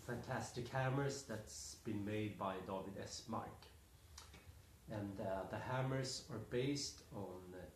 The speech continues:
several different contemporary artworks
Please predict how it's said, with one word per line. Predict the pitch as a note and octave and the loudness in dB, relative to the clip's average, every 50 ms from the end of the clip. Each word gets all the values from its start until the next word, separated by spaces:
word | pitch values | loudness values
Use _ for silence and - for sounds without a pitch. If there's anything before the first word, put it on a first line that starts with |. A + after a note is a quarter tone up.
| - - - - - - - - - - - | -14 -18 -18 -18 -18 -18 -18 -18 -18 -14 -8
several | - - - B2 A#2+ A#2 A2+ B2+ A#2+ G#2+ G#2+ - | -6 -2 2 4 4 4 6 4 4 2 2 2
different | C#3+ C#3 - - - D3+ C3+ B2+ A#2+ - - - - - - | 2 2 2 2 2 2 2 4 2 -2 -6 -12 -16 -16 -10
contemporary | - A2 G#2+ G#2+ - - C3 A#2 A2+ A2 - A#2+ A2+ A2 A2 G#2+ G#2+ G#2+ G#2+ G#2+ G#2 G#2 - - - - - - - - - - - - - | -4 -4 -4 -2 0 0 0 0 0 0 0 2 2 4 4 2 2 2 2 0 0 -2 -6 -12 -16 -18 -18 -18 -18 -18 -20 -20 -18 -6 0
artworks | A#2 A#2 B2 A#2+ - - - D3 E3 F3 E3 - - - - - - | 2 2 2 2 0 0 4 4 6 6 4 0 -2 -6 -6 -6 -8